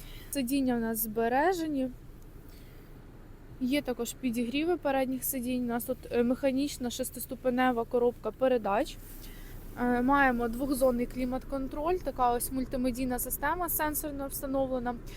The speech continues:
з Apple CarPlay та Android Auto. Е, тут двісті чотирнадцять тисяч кілометрів пробігу, мультируль, круїз,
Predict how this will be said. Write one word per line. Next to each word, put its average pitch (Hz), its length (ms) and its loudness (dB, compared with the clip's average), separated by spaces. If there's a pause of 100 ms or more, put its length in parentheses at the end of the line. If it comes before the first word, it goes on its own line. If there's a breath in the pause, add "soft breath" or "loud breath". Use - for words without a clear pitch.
(320 loud breath)
з 254 360 4
Apple 262 400 2
CarPlay 320 580 0
та 254 180 0
Android 254 360 0
Auto. 208 400 -4 (960 loud breath)
Е, 269 160 6
тут 330 200 8
двісті 311 400 6
чотирнадцять 277 680 2
тисяч 269 340 -2
кілометрів 254 500 0
пробігу, 285 520 0
мультируль, 269 640 2
круїз, 262 640 0